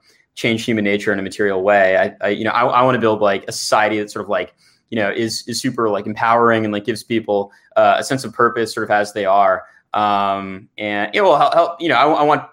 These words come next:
to sort of people, people to improve themselves and so forth. But, like, sort of this question of, like, transhumanism, like, fundamentally changing human nature sort of with technology, it's, like, sort of, like, um, I mean, that's what we do with, like, liberalism, right? It's like we use these institutions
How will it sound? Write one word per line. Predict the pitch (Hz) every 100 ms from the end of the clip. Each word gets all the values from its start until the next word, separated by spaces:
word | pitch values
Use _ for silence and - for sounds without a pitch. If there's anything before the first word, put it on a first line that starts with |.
| _ -
to | 139
sort | - 120
of | 110 _ _
people, | 139 123 113
people | - 127 117
to |
improve | 107 104 196
themselves | 151 131 127 131
and |
so | - 202
forth. | 147 135
But, | 135
like, | 123 120 _ _
sort | 156
of | 131
this | 131
question | 143 135 131
of, | 117
like, |
transhumanism, | - 117 113 117 110 113
like, | 107
fundamentally | - 113 107 107 107
changing | - 107 107
human | 110 104
nature | 101 101 104 98
sort | 101
of | 95 110
with | 107
technology, | 104 98 104 101 107
it's, | 101
like, | 113 - - -
sort | 170
of, | 139
like, | 127 107 - _ _ _ -
um, | 113 113 110 107 101 - -
I |
mean, | 170
that's | 185 175
what |
we | 190
do | 135 147
with, | 143 139
like, | 113
liberalism, | 117 117 104 98 98
right? | 98 104
It's | 110
like | 117
we | 127
use | 110 120 120
these | 120 113
institutions | 113 117 113 113 110 107 104 101